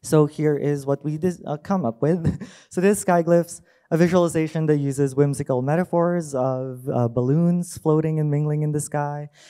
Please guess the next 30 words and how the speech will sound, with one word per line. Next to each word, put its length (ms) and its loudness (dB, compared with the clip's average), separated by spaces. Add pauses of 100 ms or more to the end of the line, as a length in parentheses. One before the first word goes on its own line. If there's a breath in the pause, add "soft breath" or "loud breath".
(200 loud breath)
And 140 2
the 60 8
idea 280 4
is 140 -2
to 120 0
leverage 420 0
people's 360 2
curiosity 680 0
as 120 -4
an 120 -6
entry 300 -2
point 360 -10
to 340 -2
the 100 -4
visual 340 -6
exploration. 720 -12 (1700 soft breath)
And 220 2
you 140 2
may 100 4
hear 420 -4
me 300 0
refer 340 2
to 140 -4
it 160 0
as 200 -2
delightful 500 -2
visualization, 880 -6
and 480 -2 (580 soft breath)
this 280 0
is 380 -4